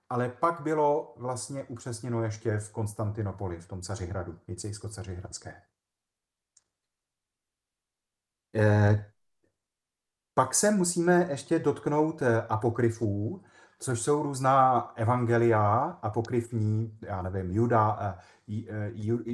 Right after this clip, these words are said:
Jidášovo, Tomášovo, Pilátovo. A to bylo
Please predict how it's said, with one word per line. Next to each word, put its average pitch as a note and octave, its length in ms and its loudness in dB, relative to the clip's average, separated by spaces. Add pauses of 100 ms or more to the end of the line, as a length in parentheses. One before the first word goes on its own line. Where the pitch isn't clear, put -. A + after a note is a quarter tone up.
(140)
Jidášovo, G#2+ 1040 2
Tomášovo, A2 760 2
Pilátovo. G#2 1040 0 (920)
A A2 180 2
to B2 220 0
bylo F#3+ 540 4